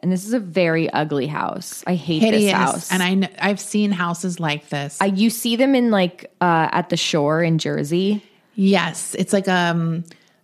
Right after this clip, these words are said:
Speaker 2: it's, it's almost has a port ship feel to it, but it's
Speaker 1: But
Speaker 2: a house 'cause it has all the little round windows and
Speaker 1: Here
Speaker 2: it's rounded.
Speaker 1: Here's what this house is. This house is a nineteen eighties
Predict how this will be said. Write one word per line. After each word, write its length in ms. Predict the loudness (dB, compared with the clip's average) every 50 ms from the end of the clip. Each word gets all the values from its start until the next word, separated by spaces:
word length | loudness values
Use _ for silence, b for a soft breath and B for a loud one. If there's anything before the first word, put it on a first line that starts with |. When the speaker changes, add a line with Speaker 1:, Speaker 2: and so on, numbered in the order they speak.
| b _
Speaker 2:
it's, 340 | -4 -4 -4 -6 -12 -14 -18 -20 _ -4
it's 220 | -4 -4 -4 -8 -2 0
almost 400 | 2 2 2 0 -2 -6 -10 -6
has 260 | -2 0 0 2 2
a 200 | 2 0 0 -2 -6 -12 _
port 420 | -2 0 2 2 2 0 -2 -8 _ _ _ _ _ _ _ _ _ _ _ _ _ _ _ _ _ _ _ _ _ -6
ship 380 | -4 -2 0 0 -2 -2 -4
feel 300 | -4 0 0 2 0 0
to 240 | -2 -2 -2 -2 0
it, 260 | -2 -2 -4 -4 -8 -16 _ _
but 100 | 0 2
it's 120 | 2 2
Speaker 1:
But 40 | 2
Speaker 2:
a 40 | 0
house 300 | 0 0 0 0 0 -2
'cause 120 | -2 -2
it 80 | 0 0
has 200 | 2 0 0 2
all 120 | 0 0
the 80 | 0 0
little 340 | 0 0 0 0 0 0 -2
round 440 | -4 -2 0 0 0 0 0 -2 -2
windows 600 | -4 -4 -4 -2 -2 -2 -2 0 -2 -2 0 2
and 80 | 2
Speaker 1:
Here 80 | 2 2
Speaker 2:
it's 100 | 0 0
rounded. 720 | -2 -2 0 0 0 0 0 0 0 0 0 0 2 2
Speaker 1:
Here's 280 | 4 4 4 2 2 2
what 160 | 0 2 2
this 160 | -2 -2 0
house 340 | 0 2 2 2 0 0 0
is. 320 | 2 2 2 0 -2 -2
This 220 | 0 0 -2 0 2
house 280 | 2 2 2 2 0
is 140 | -2 0 0
a 60 | 2
nineteen 520 | 2 2 2 2 2 0 0 0 0 0 2
eighties 680 | 2 2 2 2 2 2 2 0 0 -2 -6 -12 -16